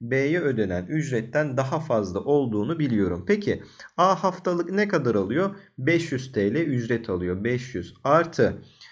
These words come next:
günlük ne kadar yemek ücreti var? Yirmi. Günlük ne kadar yol ücreti var? A. Peki hafta sonu çalışıyor mu? Bir bakalım.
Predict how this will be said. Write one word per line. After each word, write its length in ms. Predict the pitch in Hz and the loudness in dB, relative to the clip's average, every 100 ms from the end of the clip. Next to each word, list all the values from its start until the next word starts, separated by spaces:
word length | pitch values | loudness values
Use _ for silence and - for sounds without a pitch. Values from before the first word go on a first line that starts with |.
| - - | -14 -4
günlük 440 | 131 170 190 180 | 2 2 2 -2
ne 140 | 196 196 | 0 0
kadar 300 | 180 147 131 | 2 4 4
yemek 380 | 113 110 110 | 4 2 0
ücreti 420 | 113 107 107 101 117 | 0 0 -2 -2 0
var? 180 | 160 | 0
Yirmi. 500 | 170 123 127 110 87 | 0 -2 0 0 -2
Günlük 380 | 95 156 165 160 | -2 -2 -2 -2
ne 140 | 185 180 | -4 -2
kadar 300 | 170 127 110 | 2 2 2
yol 220 | 104 101 | 2 2
ücreti 480 | 101 104 95 95 120 | 0 -2 -6 -4 -4
var? 240 | 185 - | -4 -2
A. 280 | 143 113 90 - - - | 2 2 2 -6 -16 -4
Peki 240 | 165 165 | -4 0
hafta 340 | 165 165 160 170 | 2 2 0 -8
sonu 260 | - 156 | -2 0
çalışıyor 460 | 151 165 151 - 147 | 0 0 -2 -2 -2
mu? 80 | 139 | -2
Bir 260 | 139 135 | -4 -2
bakalım. 540 | 123 - 98 120 175 | -2 0 0 0 0